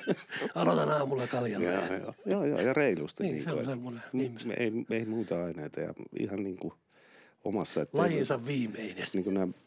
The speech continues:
Speaker 2: bentsot ja kaikki muut, niin niillä tosiaan on välillä vähän kuuppa sekaisin, että siinä sattuu ja tapahtuu sitten ja ulkopuoliset vaarassa. Mutta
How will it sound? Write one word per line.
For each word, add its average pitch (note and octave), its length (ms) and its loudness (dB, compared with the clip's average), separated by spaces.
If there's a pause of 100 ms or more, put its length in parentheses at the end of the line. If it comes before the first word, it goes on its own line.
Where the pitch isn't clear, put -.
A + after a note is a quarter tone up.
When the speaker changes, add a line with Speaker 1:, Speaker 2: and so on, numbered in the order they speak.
Speaker 2:
bentsot F#2+ 400 0
ja F#2 60 -2
kaikki - 280 0
muut, E2+ 320 0
niin D#2+ 140 0
niillä F2 280 2
tosiaan F#2 480 2
on D#2+ 120 0
välillä B1+ 340 -4
vähän C2+ 200 -8
kuuppa - 300 -6
sekaisin, - 460 -6
että - 220 -14
siinä - 220 -10
sattuu - 380 -6
ja - 100 -6
tapahtuu - 520 -10
sitten - 340 -14 (220)
ja - 60 -8 (100)
ulkopuoliset D2 680 -6
vaarassa. - 460 -4
Mutta - 200 -12